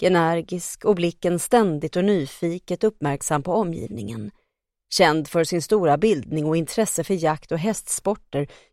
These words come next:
gjorde han ett imposant intryck och respekterades av hög som låg i när och fjärran.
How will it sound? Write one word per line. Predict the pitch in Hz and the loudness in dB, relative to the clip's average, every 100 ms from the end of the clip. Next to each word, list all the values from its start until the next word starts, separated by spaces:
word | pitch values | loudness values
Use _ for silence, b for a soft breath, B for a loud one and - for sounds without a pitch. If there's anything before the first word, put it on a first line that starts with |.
| - | 4
gjorde | 196 185 180 | 6 6 4
han | 170 175 - | 4 0 -4
ett | - | 0
imposant | 196 185 226 - 175 156 151 | 0 0 -2 -2 0 0 -2
intryck | - 220 143 - 143 - - | -2 -2 -2 -6 -10 -10 0
och | 165 | 0
respekterades | 156 240 - 170 151 147 147 - | 2 -2 -2 0 0 0 -2 -2
av | 185 | -4
hög | 185 175 196 190 - | -2 -2 0 0 -4
som | - 240 | -2 0
låg | 151 147 147 | 0 -2 -4
i | - 180 | -2 0
när | 151 - | 0 -2
och | 151 | -4
fjärran. | 226 214 139 113 | -4 -4 -8 -12